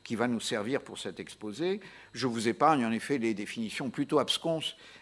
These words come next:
euh, de la philosophie politique ancienne ou récente sur, euh, sur l'État. Et j'emprunte, euh, ma définition très pratique de l'État à un paragraphe,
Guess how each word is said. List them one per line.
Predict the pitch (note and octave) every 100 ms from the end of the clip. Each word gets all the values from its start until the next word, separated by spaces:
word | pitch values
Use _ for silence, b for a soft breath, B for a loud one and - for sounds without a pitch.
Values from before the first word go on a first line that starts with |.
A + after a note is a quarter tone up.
| -
euh, | D#3 C3 A#2+ A2+ G#2
de | G2+ B2
la | A#2+
philosophie | - A#2+ A2 A2+ B2+
politique | A#2 G#2+ G#2 B2
ancienne | G#2+ - B2+ A#2+
ou | F#2
récente | G2+ - - A2 G#2
sur, | - G2 E2
euh, | F2+ F2
sur | - G2+
l'État. | G#2+ - E3+ G3+ B B B
Et | - E3+ F3+
j'emprunte, | D3 C3+ E3 E3 E3 F#3 F3 C3 - -
euh, | C3+ A#2+ A#2 A2 G#2 G2+ F#2+ G#2
ma | B2 D#3
définition | D3+ C#3+ - C3+ - B2
très | - C#3+
pratique | - F#3+ A3+ A3+ -
de | C#3
l'État | A#2 G#2+ C3 D3+ B B -
à | E3 D#3+ A#3+ C#4
un |
paragraphe, | A#3+ F3 A#2 B2+ G2 A2 D3 - -